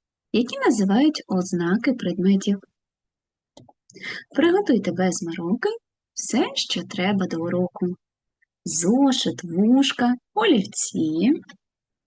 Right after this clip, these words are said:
Я сподіваюсь, вже підготувались? Чудово! Молодці! Тож давайте починати наш урок. Давайте ми з вами пригадаємо.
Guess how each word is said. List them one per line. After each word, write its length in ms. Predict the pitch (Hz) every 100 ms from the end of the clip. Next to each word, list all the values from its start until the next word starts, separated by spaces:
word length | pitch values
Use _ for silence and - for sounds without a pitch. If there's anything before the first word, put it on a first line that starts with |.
| _ _ _ _ _ _ _ _ _ -
Я 100 | 175
сподіваюсь, 540 | - 175 180 180 175
вже 220 | 175 180
підготувались? 1000 | 180 190 180 175 170 175 262 427 381 - _ _ _ _ _ _ _ _ _ _ _ _ _ _ _ _ _
Чудово! 460 | - 523 339 190 190 - _ - - -
Молодці! 500 | 247 370 539 - - 180 - _ -
Тож 200 | 175 -
давайте 400 | 165 240 - -
починати 540 | 254 240 170 170 170 180
наш 240 | 180 -
урок. 360 | 233 262 269 - _ _ _ _ _ _ _ _ _ - - - _ _ _ _
Давайте 300 | 247 587 605
ми 100 | 226
з 120 | -
вами 240 | 214 247 208
пригадаємо. 760 | - 190 196 185 170 165 175